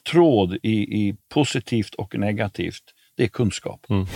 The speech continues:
Speaker 2: Det här avsnittet är även sponsrat utav J G Jakt. Och just nu så är jag inne på deras sajt här faktiskt. J G jakt punkt se och kollar lite grann på vapen. Jag, jag gillar ju att klämma och känna på vapen, så jag, jag brukar åka till dem.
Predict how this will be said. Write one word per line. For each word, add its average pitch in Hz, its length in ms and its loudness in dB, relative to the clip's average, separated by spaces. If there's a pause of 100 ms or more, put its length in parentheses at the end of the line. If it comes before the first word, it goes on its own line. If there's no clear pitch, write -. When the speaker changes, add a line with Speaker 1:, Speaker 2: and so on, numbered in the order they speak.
(880)
Speaker 2:
Det 135 180 4
här 190 280 6
avsnittet 117 640 4
är 107 120 6
även 101 320 4
sponsrat 104 540 2
utav 101 240 2
J 127 300 4
G 120 300 4
Jakt. 143 560 0
Och 139 240 4
just 147 300 4
nu 185 100 6
så - 120 2
är - 40 6
jag - 100 2
inne 131 300 4
på - 100 0
deras 131 200 2
sajt 196 400 2
här 95 100 4
faktiskt. - 360 -2 (380)
J 123 240 4
G 117 140 2
jakt 139 420 -2
punkt 95 220 0 (100)
se - 240 -2
och - 220 0
kollar 104 220 2
lite 95 200 0
grann 92 260 2
på 95 260 4 (100)
vapen. 107 440 2 (260)
Jag, 113 180 4
jag 123 140 4
gillar 127 260 6
ju 92 60 4
att 95 80 0
klämma 107 220 0
och 90 80 0
känna 117 220 2
på 127 100 4
vapen, 95 380 2
så 110 240 4
jag, 101 300 2
jag 110 140 4
brukar 110 260 4
åka 107 280 2
till 151 260 4
dem. 98 160 0